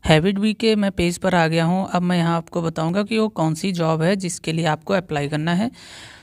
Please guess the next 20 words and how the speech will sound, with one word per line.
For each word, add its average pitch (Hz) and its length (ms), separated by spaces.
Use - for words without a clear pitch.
तो 196 80
सबसे 196 340
ख़ास 196 300
बात 208 280
हैबिट 190 280
बी 202 120
की 196 340
ये 208 140
है 214 180
कि 208 260
इसे 202 240
जो 190 160
है 170 400
महज 175 360
एक 196 160
बारह 165 320
साल 170 340
के 180 220
जो 175 140
है 160 280